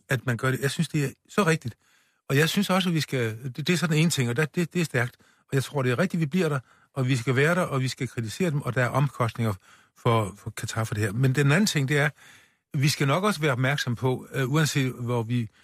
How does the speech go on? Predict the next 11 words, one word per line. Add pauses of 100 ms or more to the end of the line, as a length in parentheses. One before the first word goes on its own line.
(240)
vi
godt
ved,
at,
at
fodbold,
øh,
det
internationale
fodboldforbund
er